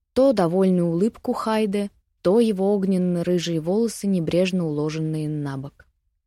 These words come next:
Мы бочком пробрались в гущу сокурсников, но изумрудные глаза профессора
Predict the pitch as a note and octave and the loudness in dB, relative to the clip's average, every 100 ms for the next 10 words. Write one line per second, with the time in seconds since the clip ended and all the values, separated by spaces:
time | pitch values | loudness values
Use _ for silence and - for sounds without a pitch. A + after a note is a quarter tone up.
0 | _ _ _ _ _ C4+ C4+ A#3 - A#3+ | _ _ _ _ _ 2 4 2 2 2
1 | B3 A3 F3+ F3+ F#3+ A3+ F3+ D#3+ G3 - | 2 0 0 2 2 0 -2 -2 -2 -2
2 | E3+ D#3 - A3+ B3+ C#4+ B3+ C4+ - _ | -6 -6 -6 -6 -2 -4 -2 -4 -6 _
3 | _ - G#3+ G#3+ G3+ A3 A#3 G3 F#3+ F#3 | _ 2 4 4 4 2 2 2 2 2
4 | G3 F#3+ G3 - F3+ - C#4+ - F#3 E3 | 0 2 0 -2 -4 0 -2 0 -2 -4